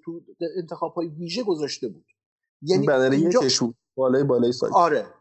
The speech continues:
Speaker 1: آره دقیقاً. بنر اولش بود و این اینجا داره مشخص می‌شه وقتی سریال هنوز پخش نشده، بلافاصله بعد پخش اون بنر میاد،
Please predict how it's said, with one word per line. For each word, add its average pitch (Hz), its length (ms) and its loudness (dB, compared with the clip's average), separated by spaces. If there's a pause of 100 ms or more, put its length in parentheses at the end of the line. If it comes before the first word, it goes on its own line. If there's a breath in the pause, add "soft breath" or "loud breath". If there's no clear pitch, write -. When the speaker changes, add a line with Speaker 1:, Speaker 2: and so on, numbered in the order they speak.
(160)
Speaker 1:
آره 123 220 4
دقیقاً. 113 400 -8
بنر 165 340 -12
اولش 156 600 -12
بود 254 200 -14 (360)
و - 40 -8 (120)
این 254 220 -4
اینجا 196 300 -2
داره 240 180 -2
مشخص 208 640 -6
می‌شه 147 180 -6
وقتی 170 400 -8
سریال 156 400 -6
هنوز 151 280 -14 (100)
پخش - 300 -8
نشده، 113 440 -10 (300)
بلافاصله 151 720 -2
بعد 135 320 -8
پخش - 420 -12
اون 190 180 -6
بنر 127 380 -6
میاد، 101 320 -18